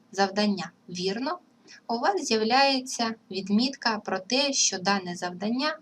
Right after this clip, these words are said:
ви виконали. Після того, як ви виконаєте всі питання тренажеру,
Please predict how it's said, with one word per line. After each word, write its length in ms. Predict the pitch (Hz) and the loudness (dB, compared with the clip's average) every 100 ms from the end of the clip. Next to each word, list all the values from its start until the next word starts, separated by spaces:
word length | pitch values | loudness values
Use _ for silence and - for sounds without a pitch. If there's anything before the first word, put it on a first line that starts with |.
| - | -8
ви 180 | 214 254 | -2 0
виконали. 600 | 185 165 170 165 160 - _ _ _ _ _ _ _ _ _ _ _ _ _ _ _ _ _ _ _ _ _ - _ _ _ _ | -2 -8 -10 -12 -14 -18 _ _ _ _ _ _ _ _ _ _ _ _ _ _ _ _ _ _ _ _ _ -20 _ _ _ _
Після 340 | 311 302 277 | 0 2 0
того, 420 | 269 226 190 175 - _ | 0 0 0 -4 -12 _
як 280 | 202 202 202 | -2 -2 0
ви 300 | 208 214 170 - | 2 2 2 -6
виконаєте 840 | - 226 220 185 180 170 165 - 170 _ _ _ _ _ | 0 2 2 -2 -4 -8 -10 -12 -16 _ _ _ _ _
всі 440 | - - 214 180 180 _ _ _ _ _ _ - _ - | -2 0 0 -2 -6 _ _ _ _ _ _ -20 _ -2
питання 500 | 214 196 180 180 185 | 0 2 -2 -4 -4
тренажеру, 640 | 220 240 277 294 330 311 | -2 0 0 2 0 -2